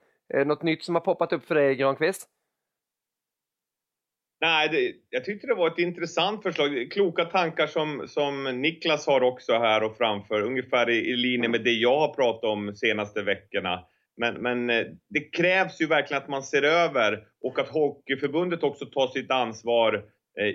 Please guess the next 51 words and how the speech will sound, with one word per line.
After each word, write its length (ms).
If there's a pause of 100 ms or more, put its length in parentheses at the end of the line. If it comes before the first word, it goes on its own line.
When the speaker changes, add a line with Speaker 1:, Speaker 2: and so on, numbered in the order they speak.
Speaker 2:
i 200
den 120
här 180
frågan. 640
De, 160
de, 240 (640)
eh, 440
gav 280
ju 60
iväg, 360
så 80
att 140
säga, 480
rättigheterna 640
så 80
att 100
S 220
H 60
L 200
och 60
Hockeyallsvenskan 680
kunde 300
förhandla 420
sina 220
avtal 340
själva. 480
Och 360 (520)
framförallt 320
S 180
H 60
L 180
har 100
ju 80
gjort 200
det 60
otroligt 500
bra, 520
får 140
in 140
mycket 320
pengar 300
nu, 140
men 200
det 100
måste 480
ju 340
ut 140 (400)
så 80
att 100
hela 520
Hockey-Sverige 960